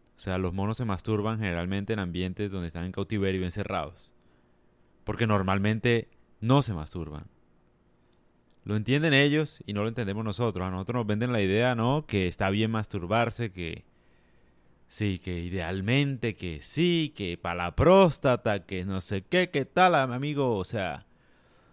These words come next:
digamos las cosas como son y es que, no sé, uno debería pensar esto más a fondo. Cada ser humano, cada persona que está viva, que me está escuchando ahora mismo,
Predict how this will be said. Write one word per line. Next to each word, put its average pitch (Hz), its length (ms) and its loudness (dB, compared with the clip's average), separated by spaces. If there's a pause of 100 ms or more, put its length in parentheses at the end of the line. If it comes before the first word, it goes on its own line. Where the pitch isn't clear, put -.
digamos 135 300 2
las 143 120 6
cosas 143 280 0
como 123 200 0
son 147 240 0
y 123 120 4
es 104 120 2
que, 131 340 0 (1200)
no 110 140 0
sé, 156 220 8
uno 117 160 4
debería 123 240 6
pensar 110 380 2
esto 113 180 -2
más 110 180 -2
a 104 80 -2
fondo. 113 460 -2 (1200)
Cada 143 220 8
ser 165 160 6
humano, 143 480 4 (1080)
cada 131 200 4
persona 123 320 2
que 110 80 -6
está 110 260 2
viva, 113 480 0 (300)
que 113 80 -4
me 104 80 0
está 127 200 4
escuchando 120 540 2
ahora 107 160 4
mismo, 90 400 -4